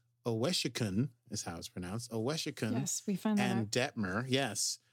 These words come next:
Speaker 1: uh, managed to figure it out. And, uh, Michael catches Pike, and they fall to the rock, and they engage the thruster,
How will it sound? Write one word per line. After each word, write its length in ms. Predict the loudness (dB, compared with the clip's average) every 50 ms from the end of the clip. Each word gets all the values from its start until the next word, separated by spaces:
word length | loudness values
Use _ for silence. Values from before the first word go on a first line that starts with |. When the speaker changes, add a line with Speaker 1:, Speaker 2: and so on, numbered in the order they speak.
| _ -20 _ _ -2
Speaker 1:
uh, 460 | 0 0 0 0 0 0 0 0 -2 0
managed 280 | 2 2 2 2 0 -2
to 60 | -2
figure 240 | -2 0 0 2 2
it 60 | 2
out. 340 | 4 4 4 2 2 -2 -8 _ _ _ _ _ _ _ -2
And, 600 | 0 0 2 2 2 2 2 2 2 0 -2 -6 -6
uh, 300 | -6 -4 -4 -2 -4 -4 -2
Michael 280 | -4 -4 -4 -6 -8 -4
catches 400 | -4 -4 -4 -4 -6 -6 -8 -2
Pike, 400 | 0 0 2 2 0 0 -2 -10 -14 -14 -14 -20 -16 _ -2
and 420 | 0 0 2 0 0 2 2 2
they 80 | 0 0
fall 320 | 0 0 0 2 2 0
to 140 | 0 -2 -2
the 80 | 0 2
rock, 420 | 2 2 4 2 2 0 -2 -8 _ -20 -20 _ _ _ -2
and 320 | -2 0 0 0 0 0
they 120 | -2 -2 -2
engage 480 | -2 0 0 0 2 2 2 0 -2
the 60 | -4 0
thruster, 600 | 0 0 0 0 -2 0 2 2 2 2 0